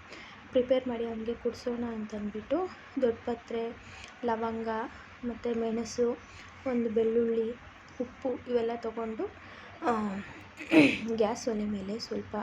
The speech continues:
ಅದನ್ನು ಬೆಚ್ಚಗೆ ಮಾಡಿಕೊಂಡು ಸುಟ್ಕೊಂಡು, ಹ್ಮ್, ಸ್ವಲ್ಪ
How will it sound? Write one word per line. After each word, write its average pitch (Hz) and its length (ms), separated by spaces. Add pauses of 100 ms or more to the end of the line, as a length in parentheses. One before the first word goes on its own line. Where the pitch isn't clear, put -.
ಅದನ್ನು 208 440
ಬೆಚ್ಚಗೆ 226 420
ಮಾಡಿಕೊಂಡು 214 480
ಸುಟ್ಕೊಂಡು, 226 680 (720)
ಹ್ಮ್, 208 300 (720)
ಸ್ವಲ್ಪ 269 280